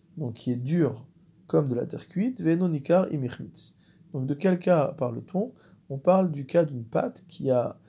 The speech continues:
euh, un son qui est sourd lorsqu'on la frappe,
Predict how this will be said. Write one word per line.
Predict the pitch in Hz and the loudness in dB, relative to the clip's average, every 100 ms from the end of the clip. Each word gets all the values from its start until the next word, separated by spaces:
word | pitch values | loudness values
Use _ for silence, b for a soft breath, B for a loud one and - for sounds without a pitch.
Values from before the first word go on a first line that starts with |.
| b - - | b -20 -8
euh, | 123 117 | -6 -2
un | 127 | -4
son | 123 - 139 120 117 | -4 -4 -6 -6 -12
qui | - - | -16 -12
est | |
sourd | 107 - 180 143 127 - | -6 -2 0 0 -2 -8
lorsqu'on | 120 110 - 120 - - | -8 -8 -10 -10 -10 -14
la | - | -16
frappe, | - 156 220 - | -6 -2 -2 -4